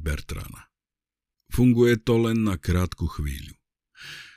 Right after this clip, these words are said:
Snaží sa zastaviť svoje krvácanie z jednej z rán,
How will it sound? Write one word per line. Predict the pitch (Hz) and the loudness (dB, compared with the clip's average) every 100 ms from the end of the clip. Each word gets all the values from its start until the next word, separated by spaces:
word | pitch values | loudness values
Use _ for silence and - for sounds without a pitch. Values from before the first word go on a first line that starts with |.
| _ - | _ -6
Snaží | - 139 131 147 | 4 8 10 8
sa | 151 131 | 8 8
zastaviť | 156 - 151 110 92 | 8 6 4 2 2
svoje | 98 87 | 0 0
krvácanie | 80 117 123 120 127 123 123 | 4 6 6 4 4 4 4
z | 101 117 | 6 4
jednej | 110 104 | 6 2
z | 92 104 | 2 4
rán, | 117 123 | 4 2